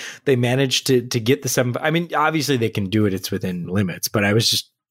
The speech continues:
really, I saw some pictures of it and I was like, "That, it, it just looks so out of place." But things seem to be moving in the right direction there. The roads are being cleared. I mean, it was hundreds of flights canceled, snow everywhere. Not a great time. So I'm hoping that, that we avoid that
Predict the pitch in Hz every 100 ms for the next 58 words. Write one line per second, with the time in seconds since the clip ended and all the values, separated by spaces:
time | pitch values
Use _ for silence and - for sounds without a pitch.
0 | _ - 113 127 127 117 120 151 123 117
1 | 127 120 110 95 90 87 95 98 110 113
2 | 156 175 - _ - 139 151 135 147 147
3 | - 135 110 104 - - 87 - - -
4 | - - - - _ 131 156 151 196 208
5 | 190 - 196 180 175 165 156 143 131 123
6 | _ _ 156 151 151 147 135 135 127 123
7 | 117 135 127 117 110 113 110 107 107 104
8 | - 113 107 107 - - - 120 120 127
9 | 175 131 - - _ _ - - 220 247
10 | 156 123 117 - - 104 - 95 - 165
11 | 196 156 117 104 98 98 95 95 - -
12 | _ - 147 147 135 127 127 117 92 -
13 | 139 135 185 185 156 143 - 123 127 147
14 | 127 110 107 98 95 90 -